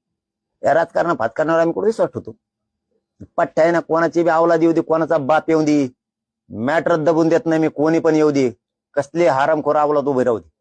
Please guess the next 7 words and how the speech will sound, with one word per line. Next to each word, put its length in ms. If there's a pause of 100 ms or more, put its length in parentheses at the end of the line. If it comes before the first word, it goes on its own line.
(720)
राजकारणासाठी 580
मराठ्यांचा 460
वापर 200
करून 180
मराठे 240
संपवताय 400
काय? 160